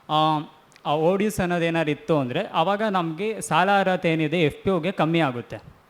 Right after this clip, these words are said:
ಬಿ ಓ ಡಿಸಲ್ಲಿ ಸಿಬಿಲ್ ಸ್ಕೋರ್ ನೋಡಿದಾಗ. ಮತ್ತು ಎಫ್ ಪಿ ಒದು, ಆ, with respect to audited financials ಏನಿರುತ್ತೆ ಅದ್ರಲ್ಲಿ ಚೆಕ್ ಮಾಡಿದಾಗ ಮೇನ್ ನಮ್ಮದು ಟರ್ನ್‌ಓವರ್ ಮತ್ತು ನೆಟ್ ಪ್ರಾಫಿಟ್ ಅನ್ನೋದನ್ನ ನೋಡ್ತೀವಿ. ನ್-,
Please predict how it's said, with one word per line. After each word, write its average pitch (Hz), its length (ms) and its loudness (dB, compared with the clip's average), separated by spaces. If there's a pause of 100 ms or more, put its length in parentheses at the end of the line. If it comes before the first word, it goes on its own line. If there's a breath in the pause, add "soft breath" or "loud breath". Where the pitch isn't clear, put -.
(320)
ಬಿ 175 100 4
ಓ 185 100 2
ಡಿಸಲ್ಲಿ 135 520 -4
ಸಿಬಿಲ್ 185 300 -2
ಸ್ಕೋರ್ 165 260 -4
ನೋಡಿದಾಗ. 127 380 -4 (600 loud breath)
ಮತ್ತು 196 180 0
ಎಫ್ 170 260 2
ಪಿ 254 140 0
ಒದು, 240 460 4 (260)
ಆ, 160 220 2
with 165 460 -8
respect 180 380 -2
to 220 60 -2
audited 180 480 2 (100)
financials 180 560 0
ಏನಿರುತ್ತೆ 139 540 -4 (140)
ಅದ್ರಲ್ಲಿ 160 240 -2
ಚೆಕ್ 185 240 -8
ಮಾಡಿದಾಗ 165 380 0 (640 loud breath)
ಮೇನ್ 226 380 0
ನಮ್ಮದು 202 320 -2
ಟರ್ನ್‌ಓವರ್ 214 600 2
ಮತ್ತು 175 220 0
ನೆಟ್ 151 260 -2
ಪ್ರಾಫಿಟ್ 180 420 2
ಅನ್ನೋದನ್ನ 151 300 -2
ನೋಡ್ತೀವಿ. 113 460 -6 (960 soft breath)
ನ್-, 160 160 -6